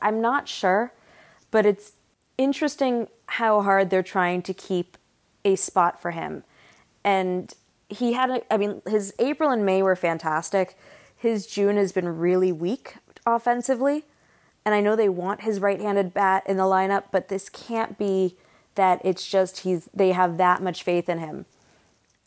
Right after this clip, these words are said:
It's, I think, has to be more than that, 'cause this is a team that's pretty ruthless when it co-, like, the front office is pretty ruthless.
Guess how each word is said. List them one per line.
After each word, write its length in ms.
It's, 420
I 140
think, 260
has 220
to 80
be 140
more 260
than 120
that, 220
'cause 100
this 180
is 100
a 60
team 340
that's 220
pretty 480
ruthless 640
when 100
it 80
co-, 120
like, 200
the 80
front 220
office 380
is 100
pretty 240
ruthless. 720